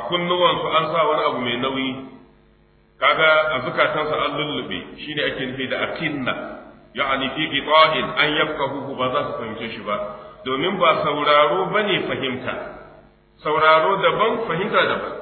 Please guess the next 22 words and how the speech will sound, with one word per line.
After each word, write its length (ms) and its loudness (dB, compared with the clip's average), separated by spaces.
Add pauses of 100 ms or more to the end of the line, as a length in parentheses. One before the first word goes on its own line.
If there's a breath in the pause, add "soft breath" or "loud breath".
(440)
Shi 80 -4
yasa 160 2
Allah 280 4
madaukaki 400 -4
ya 120 -2
ce, 120 -6 (120)
"Yastami'u 720 0
ilayka", 560 0 (440)
amma 320 2 (440)
tunda 220 -2
zukatansu 580 -2
na 120 0
cikin 260 -8
akinna, 500 2 (400)
an 160 0
yafqahuhu, 480 -4
ba 160 -6
za 160 -4
su 80 -12
fahimci 240 -10
maganar 400 -8
ba. 80 -12